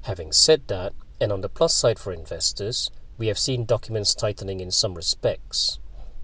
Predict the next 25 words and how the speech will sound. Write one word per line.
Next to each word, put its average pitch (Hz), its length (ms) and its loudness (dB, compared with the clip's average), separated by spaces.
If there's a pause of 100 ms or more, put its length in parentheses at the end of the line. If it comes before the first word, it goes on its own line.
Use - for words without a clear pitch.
(400)
We 127 200 2
saw 107 480 4
loan 151 280 6
investor 107 360 0
pushback - 600 -2 (100)
in 101 160 0
fifty-three 113 720 -2
percent 107 340 0
of 95 140 0
loan 113 260 4
deals 101 460 -4
in 98 120 -6
the 92 60 -4
first 104 380 -4
half 98 320 0
of 95 100 -6
this - 240 -4
year. 95 300 -4 (1000)
Investors 104 640 0
focus - 400 0
in 90 80 -8
particular 156 680 2 (140)
on 95 160 0
restricted - 480 -8
payments 113 640 -4